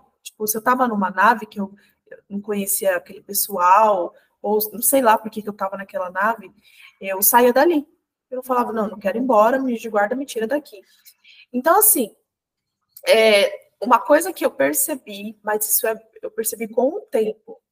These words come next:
tá? Foi com o tempo. É, sensação de metal.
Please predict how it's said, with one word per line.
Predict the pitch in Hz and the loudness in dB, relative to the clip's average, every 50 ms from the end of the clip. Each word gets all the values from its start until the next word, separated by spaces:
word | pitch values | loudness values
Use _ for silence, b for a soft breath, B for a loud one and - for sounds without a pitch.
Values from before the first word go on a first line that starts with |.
| _ _ _ _ | _ _ _ _
tá? | - 196 208 208 | -8 -8 -8 -8
Foi | 202 - 220 | -6 -6 -8
com | 220 - - 277 | -6 -6 -8 -8
o | 320 | -8
tempo. | - - 226 208 202 202 - - 208 202 b b b b b b b b | -6 -4 -4 -4 -4 -6 -10 -18 -20 -20 b b b b b b b b
É, | - - 214 208 208 196 | -4 0 2 4 4 4
sensação | 208 - 254 247 247 254 247 247 - 240 247 | 2 2 0 0 0 0 0 0 0 -2 -4
de | 262 - - | -4 -6 -4
metal. | 254 254 262 262 262 _ 220 196 196 196 196 - _ _ | -2 -2 -2 -2 -2 _ -6 -4 -4 -6 -10 -12 _ _